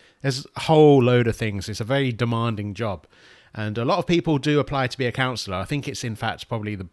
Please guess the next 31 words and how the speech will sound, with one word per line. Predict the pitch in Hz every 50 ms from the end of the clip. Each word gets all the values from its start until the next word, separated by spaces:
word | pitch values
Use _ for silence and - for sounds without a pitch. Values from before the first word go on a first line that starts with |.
| _ _ _ -
most | 139 127 131 127 117 - - -
popular | - 127 - - - 110 110 101 92
job | 87 98 104 95 85 78 - - _ _ _ _ _ _ _ _ _ _ _ _ _ _ _ - - - -
Tons | - - 143 151 147 127 -
of | 117
people | - 147 131 117 127 120
go | 107 - 110 110 110
there | 104 107 110 107 -
to | - 117
be | 95 107 104 104 110 104 87
a | 87 95
counsellor. | - - 113 104 104 90 - - 104 104 104 101 - _ - - - - - - - _ _
And, | - 101 104 107 107 107 104 107 - - -
yeah, | 143 147 156
you're | 147 120 113
basically | - 135 139 - - - - 127 117
ferrying | - - - 127 127 131 127 127 127
the | 123 113
kids | - - 131 117 - 123
around, | 117 117 117 117 117 117 113 104
making | 120 117 107 - 113
sure | - 123 117
they're | 113 110 110 110 110 113
all | - 117 113 117 110
okay | 107 107 - - 117 113 113
and | 113 107
that | 113 - -
sort | - 117 107
of | 90 -
thing. | 101 101 98 92 92 - _ _ - - - - - - _ _ _ _ -
Um, | 120 117 117 117 117 117 117 123